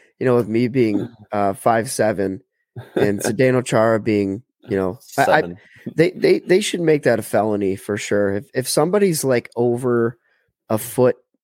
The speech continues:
Speaker 1: taller than you,
Speaker 2: Mm-hmm.
Speaker 1: then I, I feel like that that's just, you know, that is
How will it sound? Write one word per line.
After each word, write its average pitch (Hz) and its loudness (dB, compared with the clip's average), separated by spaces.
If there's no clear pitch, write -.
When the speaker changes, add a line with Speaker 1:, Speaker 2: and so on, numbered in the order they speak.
Speaker 1:
taller 110 2
than 131 -4
you, 151 -2
Speaker 2:
Mm-hmm. 104 0
Speaker 1:
then 110 2
I, 113 0
I 113 0
feel 117 0
like 104 0
that 101 -6
that's 98 -4
just, - -8
you 127 -2
know, 104 0
that 151 4
is 143 -2